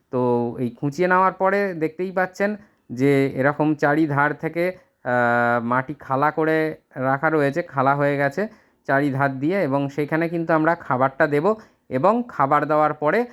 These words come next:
আমরা কিন্তু এখানে মাটি চাপা দিয়ে দেব। তো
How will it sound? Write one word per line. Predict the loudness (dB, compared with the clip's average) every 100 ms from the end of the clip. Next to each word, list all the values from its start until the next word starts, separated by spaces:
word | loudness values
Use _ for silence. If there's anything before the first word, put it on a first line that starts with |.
| _ -8
আমরা | -2 0 0
কিন্তু | -2 -4 0 0 -2 -12 _ _ -6
এখানে | -2 2 2 0 0
মাটি | 2 2 0 -4 -8 _ 0
চাপা | 0 2 0
দিয়ে | 0 -2
দেব। | -2 -6 -10 _ _ _ _ _ _ _ _ _ _ 0
তো | 4